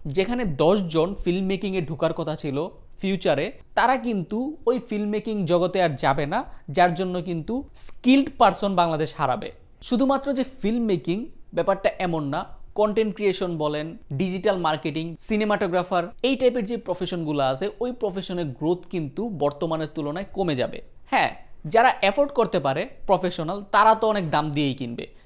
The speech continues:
কিন্তু যারা বিগিনার, যারা নতুন স্টার্ট করতে যাবে, তারা যদি অ্যাফোর্ডেবল একটা জিনিস তাদের হাতে না পায়, তাহলে কিন্তু তারা ওই মোটিভেশনই পাবে না।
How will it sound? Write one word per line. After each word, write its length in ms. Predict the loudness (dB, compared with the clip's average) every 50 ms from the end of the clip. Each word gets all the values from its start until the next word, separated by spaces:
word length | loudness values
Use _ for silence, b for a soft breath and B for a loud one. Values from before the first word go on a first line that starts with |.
| b b -20 -10 -6
কিন্তু 320 | -4 -4 -4 -2 -2 -2
যারা 280 | 2 2 4 4 4 2
বিগিনার, 640 | 2 0 -2 0 0 0 0 0 -2 -2 -4 -6
যারা 200 | -6 -6 -4 -4
নতুন 340 | -4 -4 -6 -6 -6 -8 -8
স্টার্ট 460 | -8 -12 -14 -2 2 4 4 4 2
করতে 280 | 2 -2 -2 -2 -2 -4
যাবে, 340 | -4 -2 -2 -2 -2 -4 -6 b b b b b b 0
তারা 260 | 6 6 8 8 8 6
যদি 480 | 6 2 -2 -2 -2 -4 -4 -6 -8 b b b b b b
অ্যাফোর্ডেবল 560 | -2 0 0 4 6 6 6 8 6 6 6
একটা 220 | 4 4 2 0 0
জিনিস 220 | 0 0 -2 0
তাদের 200 | 0 0 0 0 -2
হাতে 200 | -4 -4 -4 -4
না 200 | 0 2 2 2
পায়, 260 | 4 4 2 2 2 0 B B B B
তাহলে 260 | -4 -2 -2 0 -2 -2
কিন্তু 240 | -2 -4 -4 -6
তারা 240 | -4 -2 0 0 0
ওই 120 | 0 0 -2
মোটিভেশনই 640 | -2 -2 -2 -2 0 0 0 0 0 -2 -2 2
পাবে 240 | 4 4 4 4 2
না। 160 | -2 -6 -10